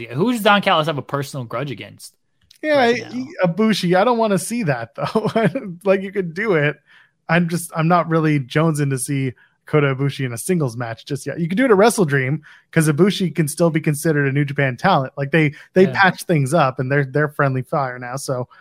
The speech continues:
Speaker 2: you could do that, I guess. I don't love it.
Speaker 1: Orange, Orange Cassidy?
Speaker 2: Yeah, that's another one. But Orange, Orange coming back from, you know, losing the title, you don't wanna have him lose again, right? You don't have him go and just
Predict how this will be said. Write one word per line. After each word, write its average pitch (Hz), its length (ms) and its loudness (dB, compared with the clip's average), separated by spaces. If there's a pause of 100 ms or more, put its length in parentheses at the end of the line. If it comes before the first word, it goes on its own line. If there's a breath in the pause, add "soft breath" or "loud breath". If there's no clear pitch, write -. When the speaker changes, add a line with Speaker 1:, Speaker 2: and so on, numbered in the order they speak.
(440 soft breath)
Speaker 2:
you 151 340 -2
could 156 200 -2
do 180 320 2
that, 143 680 0
I 135 80 0
guess. 135 720 -4 (920)
I 147 60 -4
don't 123 140 -2
love 135 160 2
it. 127 140 -8 (1200)
Speaker 1:
Orange, 196 580 -2
Orange 151 220 -4
Cassidy? 190 580 0 (720 loud breath)
Speaker 2:
Yeah, 269 320 6
that's 262 180 2
another 156 300 6
one. 147 180 6
But 143 160 4
Orange, 170 280 2
Orange 208 340 -2
coming 175 240 2
back 160 320 2
from, 127 480 0 (340)
you 139 140 0
know, 120 320 -6
losing 151 400 4
the 117 80 -10
title, 151 420 0
you 123 140 -18 (420)
don't 185 140 0
wanna 156 120 0
have 127 120 0
him 120 80 -10
lose 131 180 -2
again, 143 320 0
right? 165 220 -4
You - 460 -20
don't 160 100 -2
have 131 160 0
him 120 80 -14
go 139 240 2
and 123 160 -2
just 131 200 -4